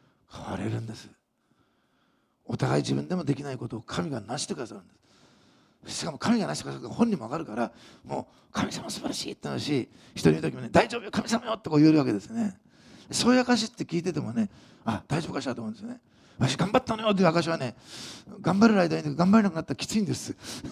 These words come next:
<laughs> 本当に頑張れる間はいいけど。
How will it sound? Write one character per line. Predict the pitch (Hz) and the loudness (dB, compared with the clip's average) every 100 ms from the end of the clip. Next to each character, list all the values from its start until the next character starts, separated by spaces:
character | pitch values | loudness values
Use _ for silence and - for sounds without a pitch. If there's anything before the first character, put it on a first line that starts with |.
| - 123 - _ _ _ | -10 -12 -12 _ _ _
<laughs> | - - - - - - - - 302 - | -10 -10 -18 -16 -16 -18 -8 -6 -4 2
本 | 185 | 6
当 | - - | 4 2
に | - | 2
頑 | 196 - | 2 4
張 | 208 | 6
れ | 160 | 6
る | |
間 | 139 135 | 4 0
は | |
い | - | -2
い | |
け | 127 | -4
ど。 | 110 | -6